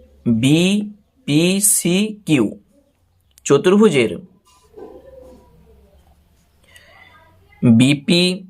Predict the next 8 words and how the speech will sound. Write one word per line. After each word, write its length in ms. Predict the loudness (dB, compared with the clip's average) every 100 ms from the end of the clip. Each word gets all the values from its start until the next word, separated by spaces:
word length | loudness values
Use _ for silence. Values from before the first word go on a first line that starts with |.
| _ _ _ _ _ -6
সমান্তরাল 720 | -2 0 0 2 2 4 2 -2
কিউসি 460 | -8 -4 -2 -2 -2 -4 -16 _ _ _ _ _ _ _ _ _ _ _ _ _ _ _ _
এবং 260 | 0 2 2 0 -10 _ _ _ _ _ _ _ _ -2
পিসি 420 | 0 2 0 0 -2 -4 -10 -4
সমান্তরাল 680 | 0 0 0 2 4 4 0 -6 _ _ _ _ _
বিকিউ। 500 | -8 -2 -2 0 0 -2 -6 _ _ _ _ _ _ _ _ _ _ _ _ _ -2
অতএব 560 | 0 2 2 4 2 -2 -18 _ _ _ _ _ _ -10
বিপিসিকিউ 1700 | -8 -4 -2 2 2 0 -4 -4 2 2 2 -2 -2 -2 -2 0